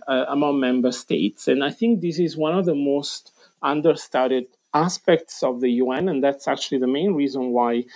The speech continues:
I've, I've written the book, to show that what looks like a bureaucratic, petty kind of,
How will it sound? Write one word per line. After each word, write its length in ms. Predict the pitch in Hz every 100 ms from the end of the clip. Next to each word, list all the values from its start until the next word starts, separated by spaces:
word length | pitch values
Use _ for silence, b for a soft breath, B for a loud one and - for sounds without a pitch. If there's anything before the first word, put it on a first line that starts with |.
| B B B
I've, 240 | 117 120 117 - -
I've 160 | 127
written 340 | 123 185 170 135
the 80 | 113
book, 280 | 101 - _
to 100 | -
show 400 | 139 - 214 226 247
that 420 | 180 147 - - b b b b -
what 320 | 147 254 -
looks 280 | 254 285 -
like 200 | 208 175
a 60 | 147
bureaucratic, 800 | 151 147 143 170 165 175 123 - -
petty 420 | 220 208 190 127
kind 420 | - 165 143 151
of, 420 | 139 127 - -